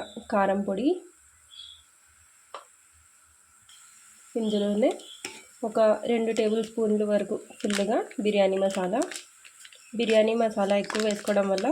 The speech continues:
ఫ్లేవర్ చాలా బాగుంటుందండి బిర్యానీలో, so డెఫినెట్గా యాడ్ చేయండి. అలాగే ఇందులోనే కొద్దిగా కసూరి మేతి ఉంటే యాడ్ చేసుకోండి,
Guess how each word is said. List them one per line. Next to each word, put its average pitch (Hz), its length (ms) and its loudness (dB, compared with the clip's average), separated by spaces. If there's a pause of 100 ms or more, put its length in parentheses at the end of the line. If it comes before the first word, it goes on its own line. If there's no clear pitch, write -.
ఫ్లేవర్ 214 400 0
చాలా 202 320 -2
బాగుంటుందండి 185 640 0
బిర్యానీలో, 185 500 0 (1400)
so 208 160 -4 (140)
డెఫినెట్గా 202 480 -2
యాడ్ 202 240 -6
చేయండి. 185 400 0 (3500)
అలాగే 214 280 -2 (100)
ఇందులోనే 214 460 -2
కొద్దిగా 214 340 -2 (180)
కసూరి 214 460 -2
మేతి 202 280 -4 (680)
ఉంటే 214 260 0
యాడ్ 196 220 -4
చేసుకోండి, 214 380 -6